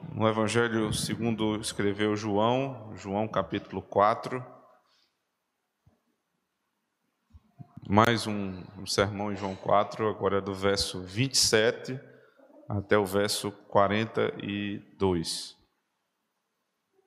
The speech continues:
João quatro, vinte e sete. Neste ponto, chegaram os seus discípulos e se admiraram de que estivesse falando com uma mulher.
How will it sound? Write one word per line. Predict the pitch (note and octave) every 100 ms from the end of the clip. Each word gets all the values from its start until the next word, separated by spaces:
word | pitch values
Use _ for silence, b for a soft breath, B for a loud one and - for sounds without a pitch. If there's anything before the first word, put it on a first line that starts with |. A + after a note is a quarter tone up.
| _ _ _ _ _ _ _ _ _ _ _ _ _ _ _ _ - _ C#3+ A#2+
João | F#2 G#2+ G#2
quatro, | - - A2+ A#2+ - B2 B2+ C#3 - - - -
vinte | G2+ A2+
e | -
sete. | G2+ E2+ D#2 - - - _ _ _ _ _ _ _ _ _ _ _ _ _ _ - B B B B B B _ _ _ _ _ _ _
Neste | - D#3+ F#3 -
ponto, | F3 G#2+ G#2+ A2 - A2+ - - - _ _ _ _
chegaram | - - A#2+ A2+ C#3 D#3+ D3+
os | A2 -
seus | A2 F#2+
discípulos | G2 - - G#2+ A2+ G#2+ G2
e | G#2
se | - A#2
admiraram | G#2+ B2+ D3 A2 A2 B2 A#2
de | G2+ G2+
que | -
estivesse | A2 - A2+ A2 C3 C3+ A2+
falando | - A#2 G2+ B2 C#3+
com | A#2+ A#2
uma | A2+ G#2+
mulher. | G#2 F2+ F2 D#2+ E2